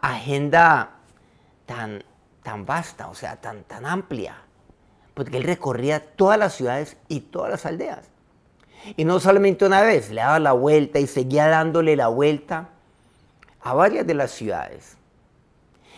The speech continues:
Las recorría todas, independiente de todo, tenía tiempo para detenerse y para ver las multitudes. Y él lo hacía.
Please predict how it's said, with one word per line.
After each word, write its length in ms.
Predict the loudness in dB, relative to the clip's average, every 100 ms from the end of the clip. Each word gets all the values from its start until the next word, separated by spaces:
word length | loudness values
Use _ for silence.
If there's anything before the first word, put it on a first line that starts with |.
| -10
Las 160 | -6 -6
recorría 480 | -4 -2 0 0
todas, 300 | 0 -2 -2 -8
independiente 720 | -6 -4 -2 -2 -2 -2 -2
de 80 | -4
todo, 440 | -6 -8 -8 -10
tenía 360 | -8 -6 -6 -6
tiempo 280 | -8 -8
para 180 | -8 -6
detenerse 800 | -6 -8 -10 -8 -8 -10 -18 -20 _ _ _ _ _ _ -8
y 100 | -6
para 300 | -2 -2 2
ver 400 | 2 0 -6 -16
las 320 | -6 -4 -4 -6
multitudes. 1000 | -8 -8 -10 -10 -8 -8 -12 -20 -20 -20 _ _ _ _ _ _ _ _ _ _ _ _ _ _ _ _ -14
Y 60 |
él 60 | -10
lo 80 | -10
hacía. 340 | -10 -12 -12